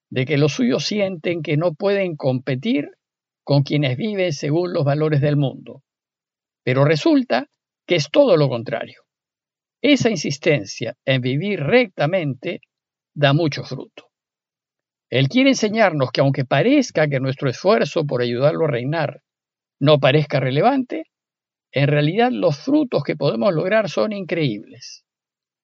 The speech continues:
Y nos dice esto para que no dejemos de vivir su camino, para que no abandonemos, para que perseveremos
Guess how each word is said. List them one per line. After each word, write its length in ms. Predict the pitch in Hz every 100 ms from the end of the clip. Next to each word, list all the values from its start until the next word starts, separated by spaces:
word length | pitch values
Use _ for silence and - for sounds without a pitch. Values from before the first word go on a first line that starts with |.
| _ _ _ -
Y 140 | 269
nos 140 | 240
dice 320 | 220 240 196 165
esto 420 | 139 - 156 - _ _ _ -
para 240 | 147 151
que 180 | 143 165
no 180 | 214 285
dejemos 560 | 226 147 - 233 208 151
de 120 | 147
vivir 380 | 139 180 214 156
su 140 | -
camino, 440 | 190 175 180 - - _ _ _ _ _ _
para 220 | 147 143
que 140 | 151 185
no 100 | 254
abandonemos, 920 | 262 220 170 220 180 104 - - - _ _ _ _ _
para 260 | 156 156 143
que 180 | 156
perseveremos 1120 | 143 147 139 - 127 156 285 285 302 240 -